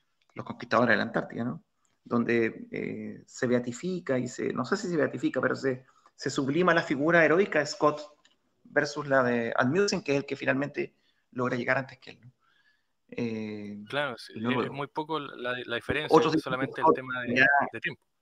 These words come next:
Speaker 1: Otros dicen que Scott en realidad cometió algunos errores estratégicos y, y que como de, de cierta porfía. Incluso hay una obra de teatro, Do Not Gentle, donde aparece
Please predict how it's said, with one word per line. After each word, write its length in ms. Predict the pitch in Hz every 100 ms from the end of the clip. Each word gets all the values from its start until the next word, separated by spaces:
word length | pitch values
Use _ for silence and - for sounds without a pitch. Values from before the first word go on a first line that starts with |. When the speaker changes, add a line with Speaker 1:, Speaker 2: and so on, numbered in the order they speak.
| _ _ _ _ _ - - - _ _ _ _ _ _ _ _ - - - - -
Speaker 1:
Otros 220 | 160 156
dicen 200 | 156 165
que 100 | 147
Scott 300 | - 156 151
en 120 | 151
realidad 540 | 139 127 131 143 147 147
cometió 280 | 131 135
algunos 240 | 143 143 139
errores 260 | 135 139
estratégicos 680 | 139 - 113 123 - - - _ _ _ _ _ _ _ -
y, 320 | 117 - -
y 60 | 110
que 240 | 120 - _
como 280 | - 135 135
de, 120 | 123
de 140 | 117 120
cierta 280 | 131 127
porfía. 360 | 117 117 - 165
Incluso 320 | 120 135 -
hay 60 | 127
una 220 | 120 117
obra 140 | 123
de 60 | 120
teatro, 400 | 113 139 - - _ _ _ _ _ _ -
Do 100 | 123
Not 220 | 117 117
Gentle, 400 | 139 143 - - _ _
donde 320 | - 117 113
aparece 600 | 113 113 117 - 127 117